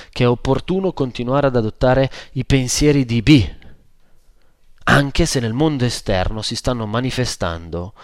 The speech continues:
i pensieri di A, del tuo vecchio modello. Il, la terza fase è che tu continui ad alamen-, alimentare nel tuo mondo interno i pensieri di B,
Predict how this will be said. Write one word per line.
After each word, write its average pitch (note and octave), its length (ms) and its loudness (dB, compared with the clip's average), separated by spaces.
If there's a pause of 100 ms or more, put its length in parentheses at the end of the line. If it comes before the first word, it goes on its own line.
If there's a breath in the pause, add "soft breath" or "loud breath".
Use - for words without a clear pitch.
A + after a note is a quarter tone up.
(180 loud breath)
i G#2+ 120 -8
pensieri F#2+ 560 -2
di F2+ 160 -6
A, D2 160 -6 (680)
del F2+ 300 -6
tuo F3+ 220 2
vecchio A2 400 -2
modello. G2+ 580 -10 (1600 soft breath)
Il, E3 160 2 (100)
la D#3 180 6
terza G#3+ 440 4
fase G#2 580 0 (720 loud breath)
è E3+ 120 2
che - 180 6
tu G3+ 220 0
continui E3 640 2
ad D#3+ 80 2
alamen-, A#2 460 0
alimentare B2 760 0
nel G#2+ 160 -4
tuo A2+ 120 -6
mondo A2+ 300 -6
interno G2 640 -2
i B2+ 120 -6
pensieri A#2 500 -2
di A2 100 -4
B, A2 260 2